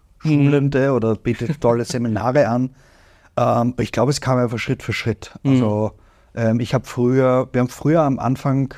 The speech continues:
Speaker 2: viele, ich glaub, acht oder neun Jahre waren wir auf der Xovi Suite und haben sehr stark klassischen On-Page-Report und so
Speaker 1: Mhm.
Speaker 2: verwendet.
Speaker 1: Ja.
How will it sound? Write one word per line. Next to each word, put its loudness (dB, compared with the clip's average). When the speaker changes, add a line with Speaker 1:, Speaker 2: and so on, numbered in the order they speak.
Speaker 2:
viele, 0
ich -6
glaub, -2
acht -4
oder -2
neun 2
Jahre 0
waren 2
wir 2
auf -4
der -4
Xovi -2
Suite -4
und -6
haben -4
sehr -4
stark -4
klassischen -2
On-Page-Report -2
und 0
so -4
Speaker 1:
Mhm. -2
Speaker 2:
verwendet. 0
Speaker 1:
Ja. -2